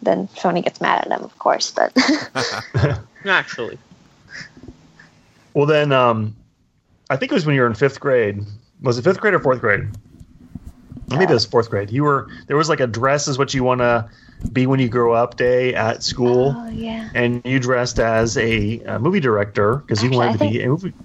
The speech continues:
Speaker 1: Maybe that was third grade. I don't know.
Speaker 3: Maybe what, maybe it was third grade. And I remember you, you really wanted to be a movie director because it was your goal to grow up and direct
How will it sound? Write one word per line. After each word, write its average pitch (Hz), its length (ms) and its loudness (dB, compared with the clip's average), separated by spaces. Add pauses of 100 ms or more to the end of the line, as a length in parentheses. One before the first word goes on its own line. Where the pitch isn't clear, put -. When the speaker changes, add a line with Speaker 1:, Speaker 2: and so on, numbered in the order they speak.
(680)
Speaker 1:
Maybe 262 180 -2
that 453 120 2
was 392 120 0
third 220 380 0
grade. 175 200 0
I 262 240 2
don't 185 80 -6
know. 170 120 -6
Speaker 3:
Maybe 131 160 -2
what, 117 160 2
maybe 160 160 2
it 180 40 2
was 156 120 0
third 107 140 0
grade. 95 320 -4
And 131 160 2
I 170 120 2
remember 190 320 2
you, 165 480 2
you 131 200 0
really 165 260 2
wanted 127 460 2
to 123 140 -2
be 127 300 2
a 113 100 4
movie 170 260 2
director 113 640 0 (280)
because 123 380 0
it 120 80 0
was 120 240 0
your 165 380 2
goal 113 720 0 (440)
to 120 100 -2
grow 156 340 0
up 131 240 0 (140)
and 127 180 2
direct 123 640 -2